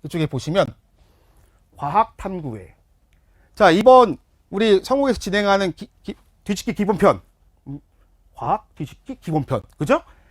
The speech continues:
자, 그냥 끝나는 게 아닙니다. 연계성 있는 대회, 발명이나 창의력, 그다음에 과학 대회를 이 수업을 통해서 준비를 할 수가 있습니다. 뒤에서 한번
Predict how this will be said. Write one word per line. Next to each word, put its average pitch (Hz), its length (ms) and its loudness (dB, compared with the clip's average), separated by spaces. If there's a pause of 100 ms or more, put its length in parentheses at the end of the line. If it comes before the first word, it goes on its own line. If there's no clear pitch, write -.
(140)
자, 226 280 4
그냥 269 200 0
끝나는 302 360 0
게 269 60 4
아닙니다. 226 680 2 (560)
연계성 254 720 -2
있는 240 460 -6
대회, 170 400 -2 (320)
발명이나 175 920 -2 (160)
창의력, 196 720 -4 (360)
그다음에 160 240 -8
과학 247 400 0
대회를 190 440 0 (380)
이 311 260 2
수업을 302 420 -4
통해서 277 680 0 (220)
준비를 185 400 -2
할 196 100 0
수가 131 200 -10
있습니다. 147 500 -2 (440)
뒤에서 262 360 0
한번 220 360 0